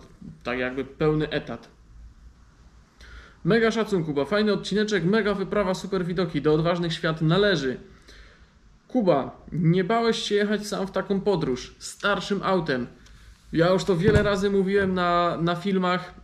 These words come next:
Mazdy jestem stuprocentowo pewien, że ona dojedzie wszędzie.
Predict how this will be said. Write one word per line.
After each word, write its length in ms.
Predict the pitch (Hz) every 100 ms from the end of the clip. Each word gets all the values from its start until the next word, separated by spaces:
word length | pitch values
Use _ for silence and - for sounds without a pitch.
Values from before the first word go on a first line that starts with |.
| - -
Mazdy 480 | 156 170 175 160 160
jestem 320 | 160 165 160
stuprocentowo 720 | - 165 165 160 160 156 151
pewien, 400 | 151 151 160 165
że 120 | 156
ona 180 | 147 147
dojedzie 340 | 147 147 147
wszędzie. 500 | 147 - 139 127 120